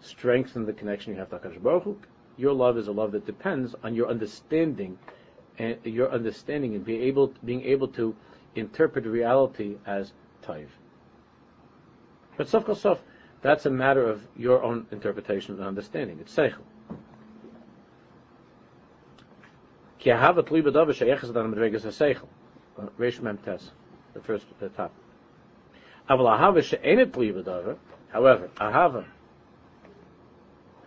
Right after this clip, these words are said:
which is enet tluya b'davar, the highest level of ahava, it does not depend on any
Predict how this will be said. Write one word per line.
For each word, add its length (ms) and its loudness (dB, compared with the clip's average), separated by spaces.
which 180 -12
is 120 -8
enet 300 4
tluya 220 -2
b'davar, 420 -8
the 120 -6
highest 380 4
level 220 2
of 80 -2
ahava, 400 -8
it 80 -10
does 160 0
not 160 4
depend 240 0
on 100 0
any 220 -2